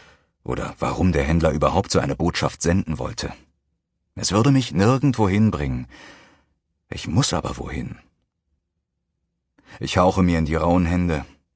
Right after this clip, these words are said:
Diese Scheißkälte. Die Pflastersteine sind mit einer glänzenden Eisschicht überzogen und die Rinne friert schon zu. Die paar Bäume, die es in dieser beengten Stadt gibt, sind längst kahl.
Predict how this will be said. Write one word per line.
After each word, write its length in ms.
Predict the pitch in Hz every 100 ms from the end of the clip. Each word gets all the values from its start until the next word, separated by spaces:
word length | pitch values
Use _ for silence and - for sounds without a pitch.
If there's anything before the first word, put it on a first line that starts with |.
| _ _ _
Diese 220 | - -
Scheißkälte. 880 | - - - 64 - - 60 - - - - - _ _ _ _ _ -
Die 80 | -
Pflastersteine 760 | - 104 - 110 - 107 117
sind 240 | 117 110 104
mit 140 | 98
einer 180 | 92 87
glänzenden 580 | 80 107 113 110 98 -
Eisschicht 500 | 104 117 - 78 -
überzogen 760 | - - - 76 76 82 69 -
und 180 | - -
die 100 | 69
Rinne 300 | 76 95 82
friert 320 | - 90 90
schon 220 | - 80
zu. 380 | - - 85 62 - _ _ _ _ _ _ _ _ _ - -
Die 100 | 92
paar 300 | - 85 82
Bäume, 420 | 80 110 160 127
die 120 | 92
es 120 | 85
in 100 | 73
dieser 200 | 78 82
beengten 460 | 78 - 98 - 87
Stadt 300 | - 87 -
gibt, 280 | 98 110 -
sind 220 | 82 76
längst 340 | 85 90 -
kahl. 380 | - 110 104 69